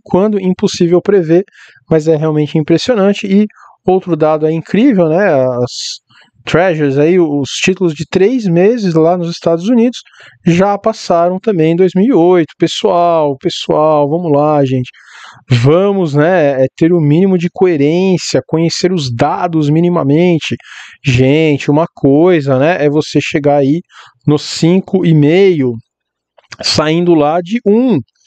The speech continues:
como foi em dois mil e oito, e nem cinco e meio chegou,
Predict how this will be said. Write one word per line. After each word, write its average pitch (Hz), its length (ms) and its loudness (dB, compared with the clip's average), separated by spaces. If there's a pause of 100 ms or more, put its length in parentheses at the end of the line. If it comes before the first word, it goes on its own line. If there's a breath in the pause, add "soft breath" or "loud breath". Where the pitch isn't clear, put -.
(200 loud breath)
como 143 220 -2
foi 143 220 -2
em 143 40 0
dois 147 160 0
mil 190 100 2
e 208 40 2
oito, 233 220 0
e 226 40 -2
nem 208 420 0
cinco 254 280 0
e 214 40 2
meio 196 200 2
chegou, 190 480 0